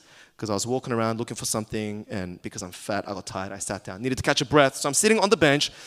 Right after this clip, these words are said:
and I'm just looking at the kids playing on that little jungle gym inside, inside the shopping centre, right, in the, the playground thingy. I'm sitting there and I'm watching these kids play. They're so cute.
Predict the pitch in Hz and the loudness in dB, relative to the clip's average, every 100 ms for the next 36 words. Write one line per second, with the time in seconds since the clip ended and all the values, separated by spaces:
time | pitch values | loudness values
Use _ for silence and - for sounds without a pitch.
0 | - - 185 226 247 175 220 240 208 170 | -16 -2 4 4 4 2 4 6 6 2
1 | - 208 185 - - 175 175 175 147 143 | -2 0 0 -2 2 4 4 2 2 2
2 | 156 151 160 160 139 120 101 120 - 123 | 2 2 2 2 0 -4 -4 -2 0 2
3 | 117 131 135 123 120 160 143 - 98 92 | 2 0 2 2 4 2 2 -2 -2 -4
4 | 98 113 - 123 117 120 - 156 156 127 | -4 -4 -6 -6 -6 -10 -4 -2 0 0
5 | 104 - 98 87 _ - - _ _ _ | -2 -6 -10 -10 _ -20 -20 _ _ _
6 | _ _ _ _ - 120 196 196 185 180 | _ _ _ _ -8 -2 0 2 4 4
7 | 180 147 143 165 - 175 160 143 131 - | 4 4 4 4 4 0 -2 -2 -2 0
8 | 143 - 156 139 147 147 117 - 101 98 | -4 -4 -4 0 0 0 -2 -6 -8 -10